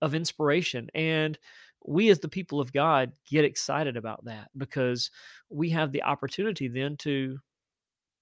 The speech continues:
look to the Word of God for all sorts of things, for guidance, um,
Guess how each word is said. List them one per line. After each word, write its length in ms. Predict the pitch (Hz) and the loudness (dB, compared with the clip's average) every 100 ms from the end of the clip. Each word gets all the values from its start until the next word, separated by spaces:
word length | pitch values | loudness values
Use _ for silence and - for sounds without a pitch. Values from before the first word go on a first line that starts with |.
| _ | _
look 280 | 120 151 - | -6 -6 -4
to 80 | 180 | -6
the 100 | 147 | -2
Word 160 | 180 | -2
of 120 | 170 | -4
God 360 | 143 170 220 143 | -4 -6 -8 -10
for 160 | - - | -16 -14
all 200 | 143 185 | -8 -6
sorts 380 | 180 - - 233 | -6 -6 -8 -8
of 100 | 123 | -12
things, 560 | - 117 - - - - _ | -12 -16 -18 -20 -20 -20 _
for 180 | - 135 | -8 -6
guidance, 600 | 117 107 151 233 - - _ _ _ _ _ _ _ | -4 -6 -8 -10 -12 -14 _ _ _ _ _ _ _
um, 400 | 123 117 117 | -14 -12 -14